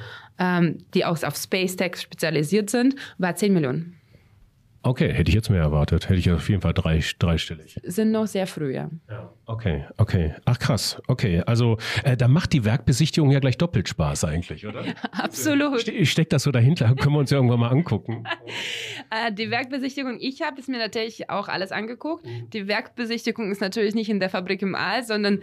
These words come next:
Speaker 1: im Cardiff, was, äh, die Hauptstadt in Wales ist. Aber, äh, das war fantastisch. Also sie haben wirklich ein fantastisches Team.
Speaker 2: Okay. Dritter Punkt. Wir haben noch einige Themen hier auf der Agenda.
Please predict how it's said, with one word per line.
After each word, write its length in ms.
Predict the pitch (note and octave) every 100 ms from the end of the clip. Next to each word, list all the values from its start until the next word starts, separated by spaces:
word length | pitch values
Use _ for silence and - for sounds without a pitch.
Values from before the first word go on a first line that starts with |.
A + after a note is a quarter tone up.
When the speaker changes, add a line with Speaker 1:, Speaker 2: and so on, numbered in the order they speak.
| - - -
Speaker 1:
im 240 | F#3+ F#3
Cardiff, 680 | - B3+ B3+ A#3+ F3 D4 - D3+
was, 240 | G3 - A#2
äh, 320 | D3+ F#3 F#3 F#3
die 120 | F#3
Hauptstadt 300 | F#3 A3 E3+
in 140 | F3
Wales 340 | F#3+ A3+ A3+ A3+
ist. 360 | D#3+ C4 - - - - -
Aber, 180 | F#3+
äh, 200 | G3+ C#3+ F#3+
das 160 | G#3
war 100 | A#3+
fantastisch. 480 | A#3+ G3+ G#3 A3+ F3
Also 140 | F3+
sie 100 | A3+
haben 160 | G#3 G#3
wirklich 240 | A3+ A3
ein 120 | F#3+ F#3
fantastisches 640 | F3+ F3+ E3+ F#3+ - D#3+
Team. 340 | - - - F3
Speaker 2:
Okay. 240 | A#2 A2+ - - - - - - - - -
Dritter 420 | C3+ F3+ D4 D#3
Punkt. 260 | C3 A2 F#2
Wir 80 | C3
haben 80 |
noch 100 | G3
einige 300 | F3+ B3 A#3+
Themen 200 | G#3 A#3+
hier 120 | E3+ A2+
auf 80 |
der 100 | -
Agenda. 380 | A2 A#2 A#2+ G3